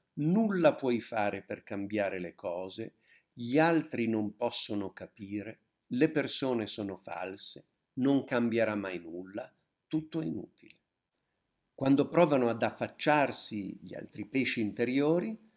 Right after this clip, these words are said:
la murena li scaccia e dissimula travestendosi. Può fingersi delfino e suggerirci la necessità di radicali ma impossibili cambiamenti.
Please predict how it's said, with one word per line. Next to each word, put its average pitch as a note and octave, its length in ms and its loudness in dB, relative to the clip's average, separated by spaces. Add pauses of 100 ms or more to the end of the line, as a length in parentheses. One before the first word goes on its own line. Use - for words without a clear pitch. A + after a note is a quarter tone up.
(400)
la D3 140 2
murena E3+ 440 4
li E3+ 160 -4
scaccia - 880 -8
e C3+ 160 0
dissimula F3 840 2
travestendosi. E2+ 1200 -4 (640)
Può B2+ 160 4
fingersi B2+ 600 4
delfino D3+ 580 0
e F3 60 2
suggerirci A2+ 760 -2
la G#2 140 0
necessità G#2 640 0
di C3+ 140 0
radicali C3 720 2
ma B2+ 180 4
impossibili B2+ 960 -2
cambiamenti. G#2+ 920 -8